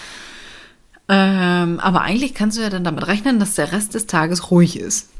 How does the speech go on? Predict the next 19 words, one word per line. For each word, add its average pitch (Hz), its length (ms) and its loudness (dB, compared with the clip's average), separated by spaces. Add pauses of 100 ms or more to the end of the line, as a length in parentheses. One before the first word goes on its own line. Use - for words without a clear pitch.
(140)
ne? 220 280 0 (480)
Naja, 156 220 -4 (180)
aber 156 300 -2
wenn 160 140 -2
die 160 80 -2
Briefe 170 260 -4
nicht 160 140 -6
zugestellt 208 440 -4
werden, 190 200 -4
okay, 180 460 -2
dann 160 220 -2
muss 165 260 -4
man 208 160 0
sich 196 180 -8
andere 185 300 -2
kreative, 185 640 -4
äh, 262 800 -4 (180)
Möglichkeiten 180 600 -2
suchen. 160 440 0